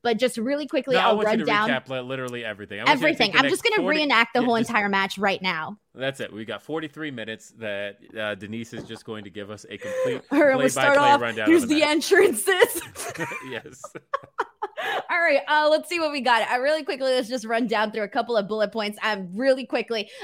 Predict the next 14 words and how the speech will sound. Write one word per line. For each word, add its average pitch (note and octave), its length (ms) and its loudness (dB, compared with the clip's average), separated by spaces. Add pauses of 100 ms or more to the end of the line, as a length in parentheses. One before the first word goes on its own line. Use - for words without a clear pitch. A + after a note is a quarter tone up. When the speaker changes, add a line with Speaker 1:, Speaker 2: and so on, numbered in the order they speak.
Speaker 1:
Uh, B3 140 4
so C4 100 -6
the A#3+ 100 0
Briscoes C#4+ 600 -2
did A#3+ 220 -2
win A3 200 0
the A3 60 -4
first G#3 340 -4
fall F#3+ 260 6
with F#3+ 120 -2
the F#3+ 80 -6
Doomsday G#3 480 -2
Device, F3+ 680 -2
okay? G3+ 460 -2